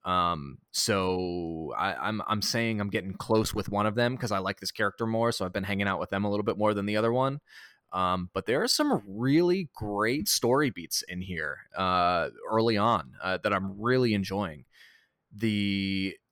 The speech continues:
the, the combat I can't, I can't rave about enough. I think it's so fun and satisfying as fuck. I mean, there are a couple, uh, skills you unlock where you can, like, parry someone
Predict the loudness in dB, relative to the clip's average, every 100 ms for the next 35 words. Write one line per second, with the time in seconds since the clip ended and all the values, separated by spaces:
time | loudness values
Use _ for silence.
0 | _ _ _ _ _ -8 -2 0 -2 _
1 | -6 -2 2 4 4 2 0 0 0 -2
2 | _ _ -4 -2 -2 -4 -2 0 0 2
3 | 2 2 2 2 0 -6 -6 -4 -4 -4
4 | -2 -2 2 4 4 4 2 2 2 0
5 | 2 2 2 2 0 -2 -4 -4 -4 -4
6 | 0 0 -2 -8 -20 -10 0 2 4 6
7 | 6 4 2 2 0 0 -2 0 2 0
8 | 0 0 0 -2 -2 0 0 0 -4 -4
9 | -4 -6 -6 0 2 2 2 2 2 0